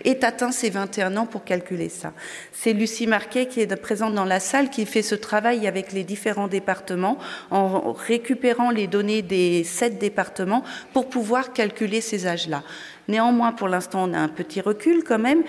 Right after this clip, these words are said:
et on peut vous dire, pour l'ensemble des jeunes qui ont été interviewés en première vague d'enquête, que quatorze pour cent sont sortis sans C J M, vingt et un pour cent parmi les non-mineurs isolés étrangers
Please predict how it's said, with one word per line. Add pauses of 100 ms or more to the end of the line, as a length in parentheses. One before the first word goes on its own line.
(260)
et
on
peut
vous
dire,
pour
l'ensemble
des
jeunes
qui
ont
été
interviewés (380)
en
première
vague
d'enquête, (440)
que
quatorze
pour
cent
sont
sortis
sans
C
J
M, (1800)
vingt
et
un
pour
cent
parmi
les
non-mineurs
isolés
étrangers